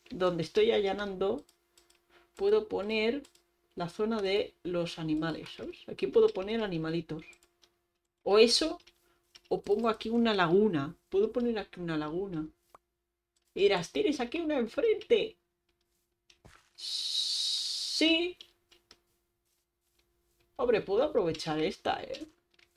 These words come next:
Aprovecho esta de aquí. Eret,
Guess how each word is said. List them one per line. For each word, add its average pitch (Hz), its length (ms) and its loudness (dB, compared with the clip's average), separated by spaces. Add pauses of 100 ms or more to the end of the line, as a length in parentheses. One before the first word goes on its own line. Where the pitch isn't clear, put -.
(220)
Aprovecho 202 640 2
esta 294 300 0
de 233 80 4
aquí. 202 600 0 (340)
Eret, 208 460 4